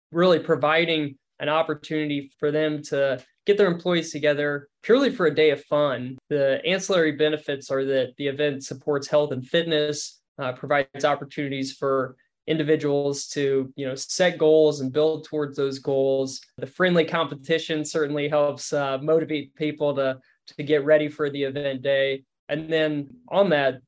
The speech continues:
that health and fitness front, uh, I do think the, the fact that it's a team-oriented event, uh, every company enters one team in the event, and then the employees, they're, they're viewing each other not just as coworkers, but as teammates. And so it,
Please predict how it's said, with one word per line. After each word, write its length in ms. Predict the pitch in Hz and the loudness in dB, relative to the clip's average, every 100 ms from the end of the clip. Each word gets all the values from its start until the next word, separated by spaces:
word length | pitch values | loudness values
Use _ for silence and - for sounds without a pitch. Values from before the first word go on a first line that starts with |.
| - | -4
that 220 | 139 123 | -2 0
health 300 | 170 165 160 | 0 0 -2
and 140 | 135 | -4
fitness 380 | 202 190 143 139 | -2 -2 -4 -8
front, 480 | - 143 139 135 135 _ _ | -4 -2 -2 -4 -8 _ _
uh, 220 | 135 135 - | -6 -6 -2
I 100 | - | -2
do 220 | 175 214 | 0 -2
think 420 | 208 160 151 - - | 0 2 0 -2 -6
the, 260 | 143 139 135 | -2 -2 -6
the 80 | 143 | -4
fact 420 | - 156 151 151 | 0 2 0 -2
that 120 | 139 | -6
it's 120 | 135 | -6
a 100 | 139 | -10
team-oriented 840 | 139 - 180 151 151 156 156 156 139 | -4 0 2 4 2 2 2 0 -2
event, 460 | 135 143 143 135 - | -2 0 -2 -4 -8
uh, 240 | 139 123 - | -8 -10 -4
every 260 | 151 151 | -2 -2
company 600 | 135 151 151 147 143 139 _ _ _ | -2 -2 0 0 -2 -4 _ _ _
enters 420 | - 151 151 143 127 | -6 -2 -2 -4 -2
one 240 | 147 156 | 0 0
team 400 | 147 156 156 151 | -2 -4 -2 -2
in 80 | 147 | -2
the 80 | 139 | -2
event, 340 | 135 143 139 | 0 0 0
and 60 | 147 | -2
then 100 | 147 | -2
the 80 | |
employees, 680 | 139 123 185 196 151 143 139 _ _ _ _ _ - | -4 -6 -2 0 0 -2 -8 _ _ _ _ _ -2
they're, 360 | 156 147 139 | 0 2 0
they're 140 | 135 147 | -2 -4
viewing 320 | 151 226 185 | 0 2 2
each 180 | 151 139 | 0 -2
other 200 | 156 143 | -2 0
not 260 | 160 156 | 0 -2
just 200 | 160 170 | -4 -8
as 120 | 139 131 | -10 -6
coworkers, 600 | 170 160 139 135 139 139 | 0 0 0 -2 -4 -4
but 120 | 139 | -8
as 120 | 131 | -10
teammates. 640 | - 185 170 139 131 131 131 | -4 0 2 2 0 -2 -8
And 120 | 127 | -4
so 200 | 156 143 | 0 2
it, 220 | 135 - | 0 -4